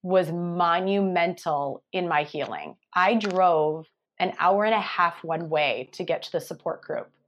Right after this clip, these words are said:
every Wednesday and spent an hour and forty-five minutes in it and then turned around and came home. And it was m-, nearly my entire day, but I needed that every Wednesday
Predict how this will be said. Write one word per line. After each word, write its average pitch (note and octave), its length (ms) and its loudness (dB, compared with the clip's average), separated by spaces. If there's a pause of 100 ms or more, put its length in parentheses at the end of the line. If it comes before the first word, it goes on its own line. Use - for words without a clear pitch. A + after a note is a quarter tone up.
(160)
every E3 260 -4
Wednesday D3+ 680 -6 (480)
and D#3 160 -10
spent - 380 -4 (260)
an C#3+ 140 -12
hour D#3+ 160 -4
and G3+ 100 -2
forty-five C#4+ 460 2
minutes B3+ 320 0
in B3 100 6
it A#3+ 200 4 (280)
and C#3 100 -16
then C#3 300 -8
turned E3+ 320 -6
around G#3+ 200 2
and G3+ 100 -4
came F#3 180 -4
home. C#3+ 340 -8 (560)
And F#3 100 0
it - 60 -2
was F3 140 -6
m-, F#3+ 300 0
nearly G3 280 2
my G3 180 2
entire F3+ 400 0
day, E3 340 -2
but F3 80 2
I E3+ 120 4
needed E3+ 440 -4
that G#2+ 240 -6 (400)
every F#3+ 580 -2 (100)
Wednesday D3 720 -4